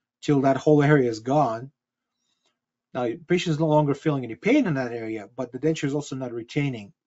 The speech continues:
because that whole area is gone. So that's something to remember, guys. So,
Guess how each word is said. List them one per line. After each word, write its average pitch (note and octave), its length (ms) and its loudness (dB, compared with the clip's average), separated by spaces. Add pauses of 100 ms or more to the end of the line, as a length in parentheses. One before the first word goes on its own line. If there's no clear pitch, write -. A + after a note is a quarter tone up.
(120)
because A2+ 320 -14
that A2+ 160 -10
whole A#2 260 -10
area A2 300 -14
is F#2+ 100 -20
gone. - 240 -20
So - 140 -16
that's D3+ 200 -8
something F3 280 -4
to D#3+ 140 -4
remember, B2+ 440 -8
guys. - 380 -20 (1800)
So, D#3 540 4